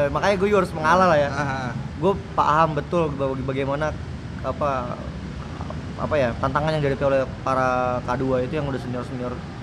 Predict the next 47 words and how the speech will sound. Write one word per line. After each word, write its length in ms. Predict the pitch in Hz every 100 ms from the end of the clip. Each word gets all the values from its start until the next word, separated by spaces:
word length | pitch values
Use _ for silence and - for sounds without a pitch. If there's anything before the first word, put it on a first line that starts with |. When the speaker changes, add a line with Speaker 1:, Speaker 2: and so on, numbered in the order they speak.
| -
Speaker 1:
umur 100 | 135
empat 160 | 131 120
puluh 160 | 123
tahun, 160 | 123 147
Speaker 2:
Ada, 60 | 139
Speaker 1:
empat 60 | 127
puluh 80 |
lima 100 | 127 123
Speaker 2:
ada 40 | 135
Speaker 1:
tahun. 120 | 135
Speaker 2:
hierarkinya 520 | 131 131 135 131 143 147
berarti, 180 | 139 131
Bang? 140 | 131 123 117
Speaker 1:
Oh 80 | 139
ya, 100 | 131
ada, 100 | 120 120
ada 160 | 127
tahapannya. 480 | 127 135 135 156 156
Dan 140 | 139 135 - - - - -
yang 140 | - 156
K 40 | 165
dua 140 | 165
itu 140 | 170 175
masih 260 | 226 170 156
ada 100 | 147 147
ribuan, 400 | 139 160 220 160
cuy. 180 | 175 180 - - -
Jadi 180 | 139 170 190
gue 220 | 180 220 202 - - - 165
untuk 160 | 160 -
P 60 | 170
N 60 | 170
S 60 | 175
ini 160 | 220
ya, 80 | 208
gue 220 | 143 151 196
mungkin 240 | 170 196
kalau 160 | 170 147
P 80 | 143
tiga 180 | 135 139
K 100 | - 180
agak 480 | 127 120 117 113 - - - - - - 135
ngalah 240 | 139 170
lah 140 | 170 147
dikit 280 | 139 - 147 -
gitu 220 | -
ya. 40 | -